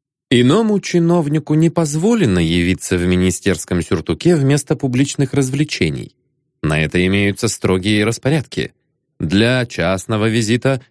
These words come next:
не означенного официальным приёмом, извольте надеть фрак. Никаких отговорок.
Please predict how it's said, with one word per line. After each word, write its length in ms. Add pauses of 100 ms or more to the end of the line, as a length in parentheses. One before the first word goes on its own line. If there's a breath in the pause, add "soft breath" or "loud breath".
не 340
означенного 840
официальным 600
приёмом, 500 (180 loud breath)
извольте 560
надеть 340
фрак. 440 (540)
Никаких 580
отговорок. 640